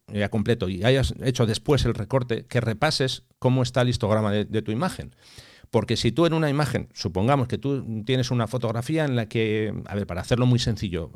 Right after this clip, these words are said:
tienes, por ejemplo, una, un atardecer, es un atardecer y tienes el sol dentro del encuadre.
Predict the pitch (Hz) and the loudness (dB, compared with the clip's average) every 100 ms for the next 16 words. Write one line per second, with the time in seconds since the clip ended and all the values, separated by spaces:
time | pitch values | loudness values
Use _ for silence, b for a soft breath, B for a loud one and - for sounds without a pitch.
0 | - 131 135 131 131 117 147 139 131 123 | -2 0 2 2 0 0 0 4 4 6
1 | 123 110 104 71 69 - 58 - - - | 4 2 0 -4 -10 -14 -14 -14 -12 -2
2 | 117 107 117 110 160 127 120 120 120 123 | 0 2 2 2 2 2 0 0 0 0
3 | 143 123 127 120 - 131 127 120 113 98 | 2 2 2 0 0 0 2 2 2 -2
4 | 92 104 90 | 0 -2 -2